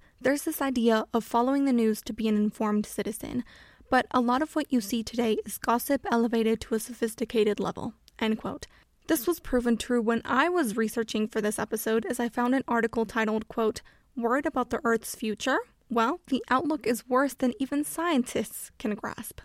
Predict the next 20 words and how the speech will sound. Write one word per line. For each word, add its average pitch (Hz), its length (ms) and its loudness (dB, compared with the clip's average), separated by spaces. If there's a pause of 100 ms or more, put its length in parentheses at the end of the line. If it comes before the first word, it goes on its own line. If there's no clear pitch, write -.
(360)
end 226 160 -4
quote. - 260 -18 (880)
Okay, 269 480 0 (360)
that 254 200 -6
totally 254 420 0
makes 269 300 -4
me 277 140 -2
feel 294 320 -2
better. 233 500 -4 (880)
Can 277 160 2
we 427 100 0 (140)
really 403 280 6
handle 277 300 4
being 254 260 4
informed 233 440 2
about 233 340 2
everything 262 720 4
at 240 200 2
all 233 300 2
times? 240 760 -2